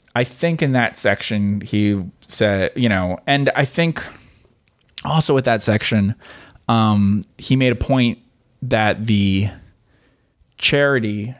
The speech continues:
that basically there isn't going to be, he didn't say it this clearly, but there isn't going to be a Warren Buffett trust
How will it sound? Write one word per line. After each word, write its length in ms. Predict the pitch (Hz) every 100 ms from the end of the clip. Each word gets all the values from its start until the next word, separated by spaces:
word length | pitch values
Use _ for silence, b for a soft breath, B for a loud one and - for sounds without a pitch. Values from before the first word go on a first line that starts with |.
| -
that 560 | 123 110 104 135 123
basically 380 | 131 135 143 127
there 160 | 107 113
isn't 260 | 117 127
going 280 | 117 110 107
to 100 | -
be, 340 | 92 98 95 90
he 180 | 98 110
didn't 140 | 117
say 140 | 107
it 120 | 95 90
this 160 | 95
clearly, 400 | - 87 76 60
but 120 | 95
there 120 | 107 120
isn't 280 | 139 143
going 240 | 123 117 110
to 80 | 98
be 360 | 101 98 95 -
a 380 | 95 92 90 92 -
Warren 360 | 107 104 101
Buffett 420 | 92 95 - -
trust 600 | - - 98 80 - -